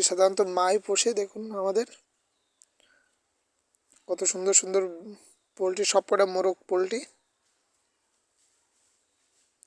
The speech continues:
দেখুন বন্ধুরা, তিনটে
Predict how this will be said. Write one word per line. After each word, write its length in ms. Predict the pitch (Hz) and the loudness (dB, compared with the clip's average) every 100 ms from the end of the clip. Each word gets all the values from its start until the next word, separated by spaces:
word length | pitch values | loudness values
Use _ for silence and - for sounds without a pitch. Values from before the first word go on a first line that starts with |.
| - | -10
দেখুন 220 | 170 180 185 | -8 -6 -4
বন্ধুরা, 300 | 190 185 202 247 - _ _ _ _ _ _ _ _ _ _ _ _ _ - | -2 0 0 0 -6 _ _ _ _ _ _ _ _ _ _ _ _ _ -6
তিনটে 320 | 190 180 | -4 2